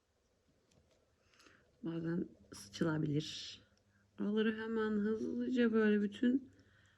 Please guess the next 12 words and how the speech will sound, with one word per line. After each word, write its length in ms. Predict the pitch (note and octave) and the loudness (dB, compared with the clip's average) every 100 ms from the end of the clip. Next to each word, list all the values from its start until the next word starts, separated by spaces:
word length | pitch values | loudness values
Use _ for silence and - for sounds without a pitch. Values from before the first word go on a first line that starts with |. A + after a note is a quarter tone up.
| _ _ | _ _
bir 80 | - | 2
hata 380 | C4 C4 C4 B3 | 4 2 0 0
yaptık 420 | A3+ G#3 - D4 | -2 -4 -4 0
hemen. 460 | B3 A#3+ A#3+ B3+ C4 - - _ - | 2 4 2 2 0 -2 -20 _ 0
Yani 260 | F#4+ G3+ F#3+ | 4 6 6
bize 200 | G3+ A#3 | 6 6
göre 200 | G3 D#3+ | 6 6
hata. 500 | D#3+ D#3 D3+ D3 E3+ | 2 0 -4 -4 -6
Sonuçta 460 | - E3+ F3 F#3 | -6 -6 -4 -4
bir 80 | F3+ | -2
hata 420 | F3 E3+ F3+ F3 | -4 -4 -2 0
değil. 240 | F3 F3+ | 2 0